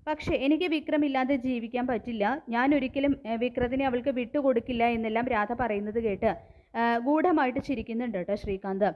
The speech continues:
"ഇവള് തന്നെ നമുക്ക് പറ്റിയ പെണ്ണ്" എന്ന് മനസ്സിൽ പറയുന്നുണ്ട് ശ്രീകാന്ത്.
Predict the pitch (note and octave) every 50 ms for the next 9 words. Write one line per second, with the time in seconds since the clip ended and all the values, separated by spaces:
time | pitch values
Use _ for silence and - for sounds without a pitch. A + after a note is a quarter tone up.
0 | - - _ _ _ _ _ _ _ _ _ _ _ - - _ _ _ _ _
1 | _ _ _ - - - - _ - - - - - _ _ _ _ - A3 G#3
2 | B3 C4 C#4 C#4+ C#4+ C4+ C4 C#4 C#4 C4 A#3+ A#3 A#3 - C4+ - B3 A3+ A#3 B3+
3 | B3+ C4 - B3+ A3+ A3+ A#3+ A#3+ A3+ B3+ B3+ B3 A3+ G#3+ G#3 - B3 A#3+ - B3+
4 | G#3+ G3 G3 G#3+ A#3 A3+ G#3 G3+ A3+ - - - G3 F#3+ - G#3 G3 F#3+ F#3+ A#3